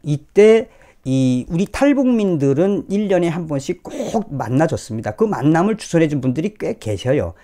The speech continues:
근데 그분들은 무슨 정치적인 이해 득실보다는 북한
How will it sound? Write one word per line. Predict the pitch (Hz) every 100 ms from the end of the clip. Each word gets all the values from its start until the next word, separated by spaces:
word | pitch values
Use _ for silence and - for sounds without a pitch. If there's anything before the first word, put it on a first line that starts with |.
| - -
근데 | 214 247
그분들은 | - 254 160 151 123 165 180
무슨 | 139 190
정치적인 | 120 127 - - 131 151 147 120 -
이해 | 143 123 160 156
득실보다는 | - - - 220 202 113 90 95 147 262 - - -
북한 | 151 143 - 247